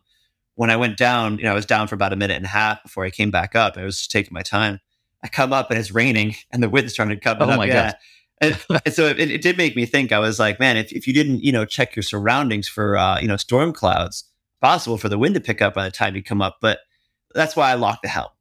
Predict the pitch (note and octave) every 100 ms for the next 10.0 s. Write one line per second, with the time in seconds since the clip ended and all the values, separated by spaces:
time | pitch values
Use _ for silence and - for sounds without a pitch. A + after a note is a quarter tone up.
0 | - B2 C#3 C#3+ C3 B2+ A#2 A#2 A#2+ A2+
1 | A2 - G#2+ G#2 A2+ - A#2 - G2+ A2
2 | G#2 G2+ G2+ - F#2+ G#2 G2 G2+ G2 F#2+
3 | F#2 G#2 G2 G#2+ G2 - G#2 F#2+ - G#2+
4 | F#2+ F2 - G2+ F#2 G2+ _ _ _ A2
5 | A#2+ A2 B2+ C3+ A#2+ G#2+ G#2 G#2 F#2+ G2
6 | G2+ F#2+ F#2 F#2 G2+ F#2 F#2+ G2 G2+ G2
7 | G2+ F#2+ F2 - - F2 C#2 - E2+ C#2+
8 | D2+ C#2 A#1+ - - D#2 C#2 _ _ _
9 | _ _ _ - B2 B2+ C3+ - - -